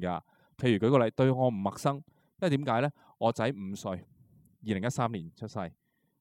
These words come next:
係咪啊？噉我哋今日搞緊佢入學，但係你以為咁默書、測驗考試贏咗咁點呢？我想問一個問題，我仔幾時出嚟做嘢？佢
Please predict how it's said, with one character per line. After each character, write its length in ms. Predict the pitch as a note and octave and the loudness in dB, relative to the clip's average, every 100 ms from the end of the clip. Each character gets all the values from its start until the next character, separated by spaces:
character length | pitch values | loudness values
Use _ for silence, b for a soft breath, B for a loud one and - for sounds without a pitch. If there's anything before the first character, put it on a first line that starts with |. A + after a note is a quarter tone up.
| - | -4
係 120 | G#2 | 0
咪 120 | G2 | 2
啊？ 140 | F#2 - b b b | 2 -2 b b b
噉 260 | - F#3 G3 | -4 -2 0
我 160 | - B2 | 2 2
哋 60 | |
今 140 | A#2 D#3 | 4 0
日 80 | |
搞 160 | A#2 G#2+ | 2 0
緊 100 | A#2+ | 0
佢 140 | A#2 | 0
入 100 | F#2+ E2+ | 0 0
學， 160 | G#2 - _ _ - _ _ _ _ _ _ - | -4 -6 _ _ -20 _ _ _ _ _ _ -6
但 200 | A2+ A2 | -2 0
係 160 | G#2+ - _ _ | 0 -2 _ _
你 200 | A2 A#2+ | -8 -4
以 60 | B2 | -2
為 260 | G2 F2 | -2 -4
咁 100 | G#2+ | -6
默 160 | D3 C3 | -8 -8
書、 340 | - C#3+ C3+ | -10 -8 -8
測 220 | C3 C#3 A#2 | -6 -6 -6
驗 40 | |
考 160 | G2+ G2+ | -6 -8
試 120 | - | -8
贏 240 | F#2+ E2 E2+ | -8 -8 -6
咗 80 | |
咁 160 | G#2+ A2 | -6 -4
點 160 | F#2+ F2+ | -6 -8
呢？ 120 | A#2 _ _ _ _ - | -8 _ _ _ _ -10
我 80 | |
想 140 | A2 C#3 | -6 -4
問 120 | B2 | -2
一 20 | B2 | -4
個 120 | F#2+ | -6
問 20 | |
題， 80 | F2 F2 | -8 -2
我 120 | G2+ | -4
仔 200 | - F#2+ | -2 -6
幾 160 | A2+ A2+ | -6 -8
時 140 | - | -10
出 160 | D#2+ A#2 | -6 -4
嚟 140 | D#2+ | -4
做 160 | - D#2+ | -4 -4
嘢？ 200 | D#2+ G#2 - - - _ - _ _ _ _ _ _ _ _ _ _ - | -4 -8 -14 -20 -20 _ -20 _ _ _ _ _ _ _ _ _ _ -6
佢 120 | G#2+ | -6